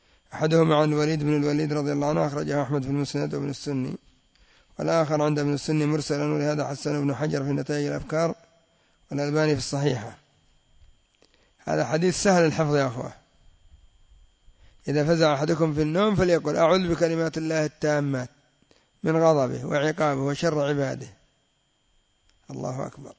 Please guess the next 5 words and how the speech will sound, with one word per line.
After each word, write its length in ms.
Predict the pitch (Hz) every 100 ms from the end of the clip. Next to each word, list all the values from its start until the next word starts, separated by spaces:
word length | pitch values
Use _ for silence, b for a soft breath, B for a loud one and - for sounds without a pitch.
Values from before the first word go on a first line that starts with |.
| _ -
من 120 | 170
غضبه 400 | 180 170 143 - - _ _ _ _ _ _ b b b b b -
وموجبات 600 | 190 233 240 202 226 233
غضبه 400 | 220 214 156 123 - - -
وعقابه، 680 | 175 185 202 208 185 151